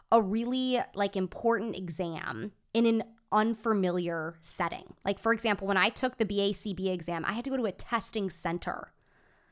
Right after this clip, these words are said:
I was super nervous to take it in a testing center. I had never been there. I didn't know anyone there. I didn't have, like, you know, my water. I don't know. It just was, like, it made me even more nervous, the whole situation.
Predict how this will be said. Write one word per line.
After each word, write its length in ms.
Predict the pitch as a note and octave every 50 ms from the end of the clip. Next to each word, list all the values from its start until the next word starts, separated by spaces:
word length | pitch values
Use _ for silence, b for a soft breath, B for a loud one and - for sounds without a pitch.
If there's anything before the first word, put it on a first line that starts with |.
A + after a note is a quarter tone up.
| _ _ _
I 80 | - E4
was 180 | G4+ A4+ -
super 580 | - - - - G#4 G#4 G4+ G#4 G#4 G#4 G#4 F#4+
nervous 600 | E4 D#4 C#4+ D4 E4 G4 A4 F#4 F4+ C#4 B3 -
to 80 | C#4 B3
take 220 | - D#4 D#4 D#4
it 100 | D4+ -
in 100 | - C#4+
a 60 | C4
testing 560 | B3 - - - D4+ D4 - - E4+ D#4+ D4+
center. 460 | C#4 - - - G3+ E4+ F4+ - C4+ E3
I 100 | C#3+ G#3
had 120 | A3 A3+
never 220 | A#3 G#3+ G3+ F#3+
been 420 | F3+ E3 - C#4+ D4 D#4 D#4 D4+ D4+
there. 520 | D4+ D4+ D4 D4 D4 C#4+ C#4+ C#4+ C#4+ C#4+ B B B B B B B - G#3 - -
I 80 | G#3
didn't 180 | G3+ G3 F#3+ G3+
know 200 | A3+ B3+ D4+ D#4+
anyone 300 | E4 E4 D4+ D4+ D4 D4
there. 200 | D4+ D4 D4 C#4
I 20 |
didn't 140 | C4 - F#3+
have, 200 | - A3 G#3+ G#3
like, 200 | G#3 F#3+ F#3 F#3 - -
you 100 | G#3 F#3
know, 220 | E3+ D#3 - - -
my 200 | G3 E3+ E3 - - _ -
water. 480 | F#3+ G3+ A#3 C4 C#4 D4 D4+ D#4 D#4 A#3+
I 80 | - D#4+
don't 100 | F#4+ F4
know. 120 | B3 G#3+
It 80 | G#3+ A3
just 180 | - D4+ - -
was, 120 | F#4 -
like, 180 | F#4 F#4 - -
it 400 | - _ _ - - - - C#4
made 180 | D4+ D#4 F#4
me 80 | G4+ G4
even 220 | E4+ E4 F#4 E4+
more 180 | D#4 E4+ F4 E4+
nervous, 600 | D#4 C#4+ D#4+ A#4 D#5 - - D3+ - - - -
the 100 | - C#4
whole 200 | C#4 F4 F#4 G4+
situation. 840 | - - - - G#4 E4 E4+ G4 A#4+ - - - - - - - -